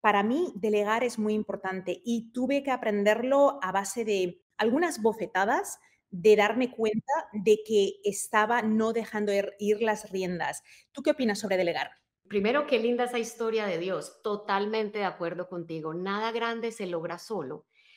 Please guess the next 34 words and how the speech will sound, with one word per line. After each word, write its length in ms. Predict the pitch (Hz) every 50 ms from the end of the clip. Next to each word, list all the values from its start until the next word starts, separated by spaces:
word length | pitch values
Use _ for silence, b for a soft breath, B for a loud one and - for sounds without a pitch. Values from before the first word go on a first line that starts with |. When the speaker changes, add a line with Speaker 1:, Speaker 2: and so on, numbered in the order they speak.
| b b
Speaker 2:
Entonces, 440 | b b 240 220 220 233 202 - -
yo 140 | - 196 226
le 80 | 226 254
digo, 180 | 262 247 247 247
¿cuándo 320 | 214 233 254 262 294 294
tú 100 | 302 302 311
has 160 | 302 262 233
visto 380 | 262 240 208 196 - - - 208
al 80 | 208
director 560 | 196 208 208 202 208 - _ - 214 208 202 -
técnico 400 | 262 247 247 254 254 254 - 226
de 80 | 202
un 100 | 190 190
equipo 300 | 196 196 240 233 - 240
de 120 | 226 208 196
fútbol 640 | - - 214 190 170 156 156 175 190 202 208 - _ _ _ _ _ _
metiéndose 640 | - 202 208 208 208 226 214 202 202 220 240 240 - 247
a 40 |
la 160 | 220 208 202 -
cancha 420 | 202 202 202 196 - 247 240 226
y 60 | 226 233
diciéndole 380 | 220 214 240 220 220 240 262
a 40 | 247
Messi, 300 | 247 247 233 226 226 208
"Quítate 320 | 214 302 - 330 311 302
que 100 | 262 269
yo 120 | 233 233 233
voy 140 | 247 254 262
a 40 |
hacer 180 | 262 262 269 247
el 120 | 254 254
gol"? 340 | 233 269 262 202 165 160 - _ _
No, 580 | - 208 240 320 403 480 339 202 127 127 - _ _ _ _ _ _ _ _
¿verdad? 380 | - 180 180 180 220 269 330 311